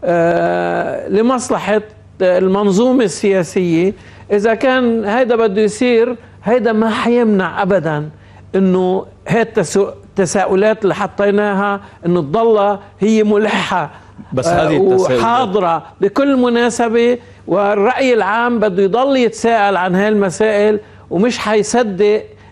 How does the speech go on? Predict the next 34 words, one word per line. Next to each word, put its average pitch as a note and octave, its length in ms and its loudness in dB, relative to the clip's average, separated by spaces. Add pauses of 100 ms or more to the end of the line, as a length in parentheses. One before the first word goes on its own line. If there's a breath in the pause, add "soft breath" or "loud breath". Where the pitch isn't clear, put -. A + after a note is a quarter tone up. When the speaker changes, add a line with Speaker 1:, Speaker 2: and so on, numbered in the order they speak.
(120 loud breath)
Speaker 1:
إنه G3+ 520 2 (200)
ما A3+ 200 0
في A3+ 260 0
شيء A3+ 280 0
صار، G#3 400 0
وإنه G#3 380 0
اللي، G3+ 260 2
اللي G3+ 260 0
صار A3 460 -2 (420 loud breath)
هو G#3+ 200 4
انتصار G#3 680 0
كبير G3+ 560 0 (340 loud breath)
ومن G3 540 0
دون A3 220 0
أي G#3 180 0
تداعيات. D3 640 -2 (180)
Speaker 2:
بس A2+ 140 -2
Speaker 1:
هذا G3 80 0
Speaker 2:
اليوم E3+ 120 0
Speaker 1:
مش F3 80 -2
Speaker 2:
في E3+ 60 -2
جهة، F3+ 80 0
Speaker 1:
صحيح. D#3 200 -2
Speaker 2:
أنت، F3 180 -4
أنت E3+ 140 -2
اليوم D#3 220 0
عم C3 80 -4
تحكي C3 300 -6
عن A2 160 -6
تساؤلات، G#2 580 -2
اليوم D3 220 0
في C#3+ 160 -4
جهة C3 580 -2 (140)
و A2 120 -4